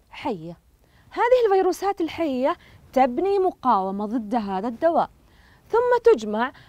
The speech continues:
الفيروسات التي بقيت حية بعد تعرضها لدواء ال بي إي أربعمية وسبعة وخمسين، ثم بعد ذلك يفحص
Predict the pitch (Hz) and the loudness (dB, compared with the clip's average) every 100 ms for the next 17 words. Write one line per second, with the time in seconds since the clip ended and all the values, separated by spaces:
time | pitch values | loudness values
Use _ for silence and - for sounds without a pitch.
0 | _ - 240 240 415 415 403 - 226 202 | _ 0 2 4 4 2 -2 0 0 0
1 | - 196 220 - 269 202 202 359 415 427 | -6 -4 -2 -2 -4 -4 -2 -2 -4 -4
2 | - - 370 330 349 339 _ _ _ 185 | -6 -4 -2 0 0 -2 _ _ _ 0
3 | 311 370 381 - 277 285 277 233 226 196 | 0 0 -2 -2 0 0 -2 -6 -8 -8
4 | 180 175 175 208 302 - 196 165 269 - | -8 -8 -4 2 2 0 -6 -4 -4 -4
5 | - 254 185 180 175 160 151 185 254 294 | -6 -4 -6 -8 -12 -10 -8 -6 -6 -8
6 | 302 277 - - 254 240 254 247 - 269 | -10 -12 -10 -8 -4 -4 -4 -10 -8 -6
7 | 320 - _ - _ _ 381 359 247 233 | -6 -8 _ -20 _ _ -4 0 0 0
8 | 254 294 339 403 _ _ _ 196 202 359 | 2 2 2 0 _ _ _ -8 -4 -4
9 | - - - 214 | -6 -14 -10 -10